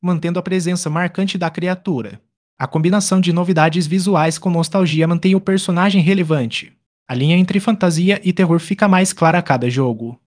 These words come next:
Big Daddy não é apenas uma máquina de combate, é o espírito de raptura e as consequências de decisões humanas. A evolução apresenta impacto visual crescente, comportamento previsível ou surpreendente conforme o jogo pede,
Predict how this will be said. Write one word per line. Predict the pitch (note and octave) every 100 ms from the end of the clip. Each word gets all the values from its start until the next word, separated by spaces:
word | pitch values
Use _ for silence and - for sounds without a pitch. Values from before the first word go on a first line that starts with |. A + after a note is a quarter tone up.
| _ -
Big | C3+
Daddy | C3+ C#3 E3+
não | E3+ G3 G#3
é | F#3
apenas | F3+ F3+ G3 F#3+
uma | G3 F3
máquina | C#3 D#3+ F3+
de | E3 F3
combate, | F#3+ F3+ D3+ D#3 - F3 -
é | E3+
o |
espírito | F3+ - G3 G3+ F3+
de | D#3+
raptura | F3+ F3+ - F3+ F#3 G3+
e | F#3 G#3+
as | G#3
consequências | - G#3+ G3+ G3+ D#3+ F3 D#3
de | D#3
decisões | E3 F3+ F#3 C#3+ F#3+ -
humanas. | F3+ C#3 G2+ D#2+ - - _ _ _
A | C3
evolução | B2 B2+ C#3+ E3+ F3+
apresenta | F#3 F#3+ D3 B2+ G#2 - _ -
impacto | B2 D3 E3 D#3+
visual | D3 E3+ E3 D#3
crescente, | F#3 F#3+ F#3 D3 C#3 D#3 D#3 _
comportamento | - F3+ G#3+ G3+ G3 D3+ D#3 F#3
previsível | F#3 G#3+ G#3 E3+ E3 E3+ -
ou | G3
surpreendente | - A3 A3 G#3 D3+ D3 -
conforme | F#3 F3 - E3+ D#3
o |
jogo | C#3+ D#3+ F3
pede, | F3+ D3 A2+ -